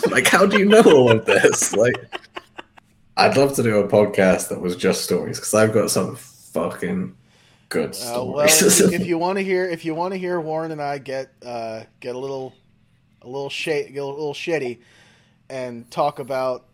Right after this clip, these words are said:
Speaker 2: crazy stuff that we
Speaker 1: Yeah.
Speaker 2: got ourselves into, then let us know. We'll release bonus episodes.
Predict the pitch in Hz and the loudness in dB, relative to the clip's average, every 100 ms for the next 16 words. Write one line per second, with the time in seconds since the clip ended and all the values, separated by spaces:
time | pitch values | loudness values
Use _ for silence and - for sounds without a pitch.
0 | _ - 147 151 143 - 143 151 139 139 | _ -6 -4 -6 -10 -6 -6 -6 -8 -4
1 | 135 135 135 147 127 123 139 117 123 110 | -4 -6 -6 -8 -8 -10 -10 -12 -14 -12
2 | 110 110 107 113 147 160 160 185 180 143 | -12 -12 -14 -4 -2 -2 -2 2 2 4
3 | 156 160 165 165 - 165 180 170 123 120 | 0 0 0 -2 0 0 0 -6 -12 -14
4 | - 107 95 - | -16 -16 -16 -20